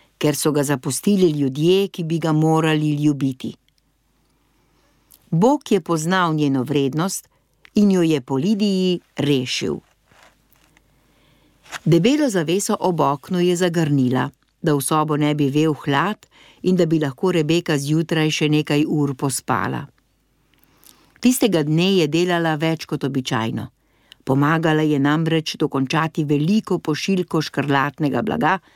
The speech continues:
zato je šla spat šele po polnoči. Lidija je še nekaj trenutkov ostala v sobi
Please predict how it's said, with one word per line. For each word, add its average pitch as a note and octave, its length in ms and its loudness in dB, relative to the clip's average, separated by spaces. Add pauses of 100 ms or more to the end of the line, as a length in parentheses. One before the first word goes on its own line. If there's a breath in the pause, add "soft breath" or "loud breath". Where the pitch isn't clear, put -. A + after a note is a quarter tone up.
(520 soft breath)
zato A3 320 2
je G3+ 140 0
šla F3+ 220 -4
spat D3+ 420 -4
šele C#3 420 -2 (220)
po A#2+ 140 -6
polnoči. C#3 680 0 (2000 soft breath)
Lidija G3+ 380 4
je D#3+ 240 0
še E3+ 180 -4
nekaj D#3+ 280 -2
trenutkov D3+ 600 0
ostala A#2+ 400 -2
v D3 80 -8
sobi E3 460 0